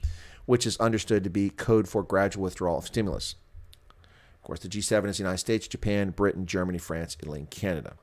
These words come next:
This is not good for Canada. It's not good for other states like Malta that set their corporate tax rates advantageous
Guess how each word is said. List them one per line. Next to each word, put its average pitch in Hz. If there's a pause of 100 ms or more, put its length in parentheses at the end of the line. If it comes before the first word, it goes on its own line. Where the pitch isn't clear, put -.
(120)
This 120
is 110
not 107
good 127
for 123
Canada. 110 (400)
It's -
not 107
good 117
for 104
other 110
states 107
like 98
Malta 92 (360)
that 101
set -
their 98
corporate 98
tax 101
rates 98 (160)
advantageous 95